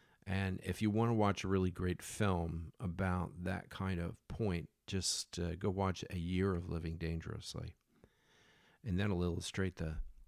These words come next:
the point about, you know, having your flag and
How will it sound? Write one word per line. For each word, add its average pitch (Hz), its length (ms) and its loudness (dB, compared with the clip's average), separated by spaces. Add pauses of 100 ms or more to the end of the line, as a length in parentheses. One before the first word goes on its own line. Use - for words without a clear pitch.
(100)
the 85 200 -4
point 101 440 0
about, 85 420 -6 (1300)
you 98 140 -2
know, 82 240 -2 (160)
having 107 400 0
your 92 140 0
flag 98 680 2
and 82 500 -2